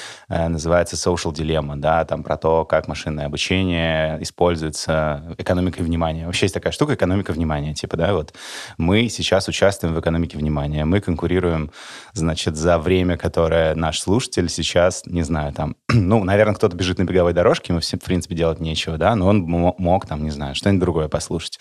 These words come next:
Но, в принципе, люди очень довольны тем фактом, что они получают много ништяков бесплатно в обмен на какие-то данные. Они как бы абстрактно об этом волнуются, но всерьез, кажется, ничего не делают для того, чтобы что-то поменялось.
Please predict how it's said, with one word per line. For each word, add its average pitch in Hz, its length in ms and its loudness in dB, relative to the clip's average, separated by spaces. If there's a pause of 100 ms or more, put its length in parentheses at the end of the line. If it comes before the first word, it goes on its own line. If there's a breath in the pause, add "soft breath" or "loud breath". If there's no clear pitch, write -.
Но, 90 400 4
в - 80 -18
принципе, 120 480 0
люди 92 460 0
очень 101 400 2
довольны 85 460 2
тем 87 200 -2
фактом, 98 440 2
что - 180 -2
они 85 100 0
получают 90 540 2
много 90 420 2
ништяков 85 500 0
бесплатно 92 540 2
в 80 80 2
обмен 85 340 0
на 87 200 0
какие-то 85 640 -4
данные. 80 400 -2
Они 101 220 0
как 95 140 0
бы 90 80 2
абстрактно 87 560 0
об 80 80 -4
этом 82 140 -2
волнуются, 92 640 -2 (380 loud breath)
но 101 100 2
всерьез, 90 680 0 (320 loud breath)
кажется, 92 640 0 (200)
ничего 92 500 -2
не 95 140 0
делают 80 300 -6
для 78 100 -12
того, 85 140 -2
чтобы - 180 -8
что-то - 220 -6
поменялось. 78 560 -6